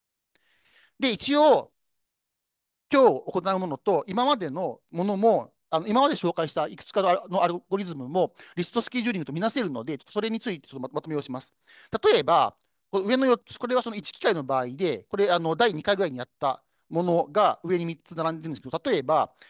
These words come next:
えっと、一シグマシージェーっていうのがあって、これは何だったかっていうと、これはですね、えっと、まずなんか、えっと、ジョブを並べるんですけども、それはショーテストプロセッシングタイム、最短処理時間優先で並べるってことをして、その順に処理すると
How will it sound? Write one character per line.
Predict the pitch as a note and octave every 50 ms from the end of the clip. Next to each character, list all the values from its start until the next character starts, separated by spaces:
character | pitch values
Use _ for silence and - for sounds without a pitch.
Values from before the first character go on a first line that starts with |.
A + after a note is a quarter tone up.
| - _ -
え | E3+
っ | D#3
と、 | - - -
一 | A3+ E3+ - - - C4+ C#4+ D#4 - - _ _ _ _ _
シ | - - A#3+
グ | A#3 G3+
マ | D#3 C3+
シ | - - F#3
ー | E3+
ジ | D#3 G3+
ェ | F3
ー |
っ | C#3+
て | -
い | C3
う |
の | B2+
が | A#2
あ | A#2+
っ | -
て、 | - D3
こ | - G#3
れ | G#3+ A3
は | A#3+ C4 B3 D#3+ G2+ - _ _ _ _ _ -
何 | A#3 A#3
だ | F3+
っ | C#3
た | -
か | C3+
っ | C3 -
て | - D#3 F#3 _ _ _ _ _
い | - G3+
う | F#3+
と、 | -
こ | - -
れ | B3+
は | C#4
で | A3+ D#3+
す | - C#3+
ね、 | D#3 E3+ E3 C3 G#2 - _ _ _ _ _ _ -
え | E3
っ | D3+
と、 | - D#3+ D#3+
ま | G#3+ A#3+
ず | G3+ F3
な | E3 E3
ん | D#3
か、 | - - B2+ G#2+ G2 - _ _ _ _ _ _ _ _ _ _ -
え | D3 C#3
っ | C3 _ -
と、 | - B2 B2 C3 - F3
ジ | D3 F3+
ョ | G3
ブ | A#3+ C4+
を | A#3+ F#3
並 | F3+ G#3+ A#3
べ | A#3+ B3+
る | C4 C4
ん | A3+
で | D#3+ C#3
す | -
け | C#3+
ど | C#3+
も、 | C#3+
そ | C#3+ -
れ | F#3+ G#3
は | A#3 G#3+
シ | - -
ョ | A3
ー | A3+
テ | A#3+ A3+
ス |
ト | - A#3
プ | - A3
ロ | G3+
セ | - G#3
ッ | F#3+
シ | - -
ン | G3
グ | G3
タ | F3+ G#3 F#3
イ | D3
ム、 | A2+ G#2 - - - _
最 | - - A#3+ B3 B3
短 | - _ - A#3 A3+ A3+ A3+ - - _ _ _ _ _ _ -
処 | -
理 | G3+ G#3 F#3+
時 | F3+ A3
間 | - F#3 C#3+ A#2+ A2
優 | C#3+ D#3 F#3 F#3+
先 | F#3 - F#3 E3+ D#3+ -
で | -
並 | E3+ D3 D3+ D#3 D3
べ | D3+ C#3
る | D3 - _
っ | _ _ _ _ _ _ _ _ _ _ -
て | E3
こ | D#3+ F#3+
と | - D#3+
を | D3
し | C#3 -
て、 | - - C4+ F#3
そ | C3+ - A3
の | A#3+ A#3+
順 | F#3+ G#3+ A#3+ A#3 A#3
に | C4 A#3+
処 | - A#3
理 | A3
す | - -
る | F3 D#3+ -
と | _ - C#4 G#3+ D3 -